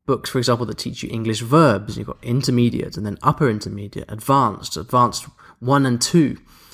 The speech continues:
And so you've got that progression there. You have, you know, popular textbook series that run through different levels. You've got, uh, for example, ielts exam books. You've got intermediate, upper intermediate, advanced. So you absolutely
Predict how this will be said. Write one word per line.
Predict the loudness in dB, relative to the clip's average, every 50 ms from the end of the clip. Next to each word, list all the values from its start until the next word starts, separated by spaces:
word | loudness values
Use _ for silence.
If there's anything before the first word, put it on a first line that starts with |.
| -20 -20 -20 -20 _ _ _ _ -10
And | -4 -2
so | -2 2
you've | 2 2
got | 2
that | 2 0 -4
progression | -4 0 2 2 2 2 2 -2 -2 -2
there. | -4 -6 -8 -8 -10 -14 _ _ _ _ _ -6
You | -2 2 4
have, | 4 4 4 2 -2 -8 -16 _ _ _ _
you | -4 -2 0
know, | 0 -2 -4 -8 _ _ _ _ _ _ -6
popular | -6 -2 0 2 2 2
textbook | 2 2 2 2 2 0 -2 -2 -2 -2 -2
series | 0 2 2 4 2 2 0 -2
that | -4 -4
run | -2 -2 -2 -2
through | -2 -4
different | -4 -4 -4 -6 -4 -2 0
levels. | 0 0 0 -2 -4
You've | -2 -2
got, | -2 -2 -4 -8 -20 _ _ -12
uh, | -12 -12 -12 -12 -12 -12
for | -6 -4 -2
example, | 0 0 0 0 -2 -4 -6 -8 _ -2
ielts | 2 4 4 4 4 2 -2 -6 -6 -6 -6
exam | -4 -2 -2 0 0 0 2 0 0 0 -2 -4 -6 -10 _ _ _ _ _ -20 -6 -4
books. | -2 -2 -2 -4 -6 -6
You've | -4 -4
got | -4 -4
intermediate, | -4 -4 -2 -2 0 0 0 0 0 -2 -2
upper | -2 -4 -4 -2 -2
intermediate, | -2 -2 -4 -6 -8 -8 -8 -8 -10 -10
advanced. | -10 -6 -4 -2 -2 -2 -4 -6 -10 -14 -16 -18 -20 -20 -20 -20 -20 -20 -20 -20 _ _
So | 2 4 4
you | 4 4 2 2 2 2
absolutely | 0 -2 0 0 2 6 6 6 6 4 0 -2 -2